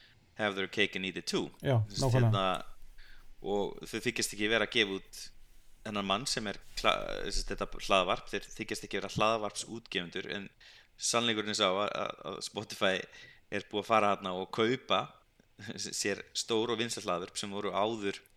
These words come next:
Speaker 1: hlaðvörp og, þú veist, og
Speaker 2: Já.
Speaker 1: orðið hlaðvarp fyrir mér í rauninni þýðir það að það sé opið
Speaker 2: Já.
Speaker 1: og það sé hægt að nálgast það í gegnum hvaða podcast appi sem er.
Speaker 2: Já, nákvæmlega. Það, það, þú þarft að hafa aðgang að R S S, eh, slóðinni til þess að, finnst mér,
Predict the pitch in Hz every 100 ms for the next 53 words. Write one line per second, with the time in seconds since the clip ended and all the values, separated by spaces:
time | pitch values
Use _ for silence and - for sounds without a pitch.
0 | _ - - - _ - 113 143 107 67
1 | - 101 104 101 - 104 117 113 123 110
2 | 151 190 123 139 135 104 101 104 104 151
3 | 175 110 107 110 92 110 104 - 127 123
4 | - - 120 - - 120 - _ - 131
5 | 110 - _ - - - - 107 104 -
6 | 107 - 110 113 113 135 113 - 101 101
7 | 101 - 127 131 120 - 107 104 98 95
8 | 85 - - _ - 120 - - 127 123
9 | 113 113 131 135 - 147 139 120 147 170
10 | 156 160 151 139 156 175 165 156 147 143
11 | 147 120 151 - - - - 156 156 139
12 | - 160 135 120 113 - 147 135 110 123
13 | 113 - - 127 - 160 131